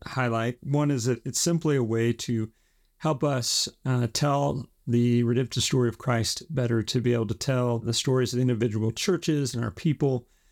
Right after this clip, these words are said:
better. And so on that page, you'll find a handful of things. One of them I'll highlight is just that there's a place to say, "Hey, I got an idea for the podcast. I got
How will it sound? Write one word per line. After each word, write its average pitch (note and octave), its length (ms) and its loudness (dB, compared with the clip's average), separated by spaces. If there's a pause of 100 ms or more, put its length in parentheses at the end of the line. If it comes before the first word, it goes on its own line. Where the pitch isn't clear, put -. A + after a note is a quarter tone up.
(300)
better. A2 280 2
And A2 180 2
so C3+ 320 -2 (840)
on E3 140 0
that E3+ 200 -2
page, E3+ 280 2
you'll C#3+ 100 2
find C#3+ 540 0 (140)
a B2 100 -2
handful C#3+ 380 2
of B2 80 0
things. C#3 300 2
One C#3 140 2
of C#3+ 80 2
them C3+ 80 2
I'll B2 120 0
highlight B2+ 360 0
is A2+ 160 0
just A#2 220 0
that A2 100 -6
there's A2+ 240 0
a A2+ 140 -8
place - 360 -2
to B2+ 120 0
say, C3 200 0
"Hey, B2+ 220 0
I C3 140 -4
got C3+ 300 -4
an B2+ 60 0
idea B2 300 0
for C3+ 140 -2
the A#2 80 0
podcast. C3 680 -2
I A2+ 40 -2
got A2+ 260 0